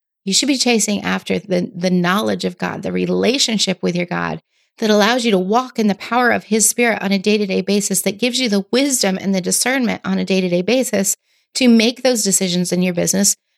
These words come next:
that are going to show his love to the people he wants you to show his love to, and be able to impact them in the way he wants you to impact them. And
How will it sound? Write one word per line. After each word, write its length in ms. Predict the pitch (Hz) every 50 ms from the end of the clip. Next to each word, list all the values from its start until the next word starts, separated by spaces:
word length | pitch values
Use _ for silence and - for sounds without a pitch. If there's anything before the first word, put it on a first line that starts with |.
| _ _
that 120 | 254 247
are 120 | 240 233 233
going 280 | 233 226 233 247 254
to 160 | 233 - 240 208
show 360 | - - - 277 277 294 277
his 260 | 226 220 240 214 -
love 260 | 208 190 170 180 190
to 80 | - 208
the 80 | 202
people 280 | 208 - 214 220 220 226
he 180 | 196 214 233 233
wants 260 | 240 254 262 - -
you 60 | 214
to 80 | 185 180
show 240 | - - 240 247
his 200 | 233 214 214 202
love 220 | 208 214 277 285 -
to, 320 | - - 185 175 175 202 - _ _ _ _ _ _ _ _ -
and 140 | 214 220 220
be 100 | 240 240
able 140 | 233 247
to 200 | 247 247 - -
impact 440 | 233 269 277 269 233 220 202 202 -
them 160 | 202 196 202
in 60 | 214 220
the 60 | 220
way 160 | 214 214 226
he 80 | 220 233
wants 280 | 226 226 247 240 -
you 40 | 247
to 80 | 240 262
impact 320 | 320 359 359 302 254 -
them. 220 | - 175 151 - - - _ _ _ _ _ _ _ _ _ _ _
And 180 | 269 269 277